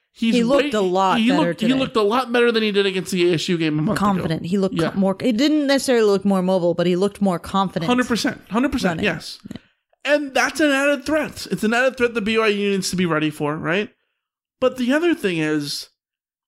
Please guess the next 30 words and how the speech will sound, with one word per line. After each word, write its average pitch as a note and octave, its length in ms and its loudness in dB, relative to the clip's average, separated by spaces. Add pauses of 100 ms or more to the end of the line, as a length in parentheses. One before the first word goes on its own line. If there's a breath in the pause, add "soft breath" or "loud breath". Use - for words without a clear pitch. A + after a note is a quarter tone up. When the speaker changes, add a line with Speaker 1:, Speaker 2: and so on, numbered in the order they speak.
(140)
Speaker 1:
I D#4 140 0
don't G#4+ 260 0
think - 560 -4
you A#3 340 0
or B3 240 0
I F#3+ 280 -2
thinks E3+ 500 -4
that D3+ 340 -4
Graham F3 360 -2
Harrell F3 420 0
is D#3+ 160 -4
as F3 160 -2
confident F#3+ 800 -4 (380)
in E3 220 -2
Jackson E3+ 460 -2
Dart's D#3+ 360 -4 (160)
arm F#3 480 0 (640)
as F#3+ 200 2
he F3+ 160 2
is F3 160 0
in F3+ 100 -2
Kedon E3+ 280 -6
Slovis. G#3+ 580 -4
Speaker 2:
Yeah. A#3+ 220 0 (500)
Speaker 1:
And G#3 280 2
so, G#3 440 2 (280)
ironically, F3+ 1080 0 (500)
it G#3+ 200 -2
makes F#3 400 -2
you A3+ 400 -4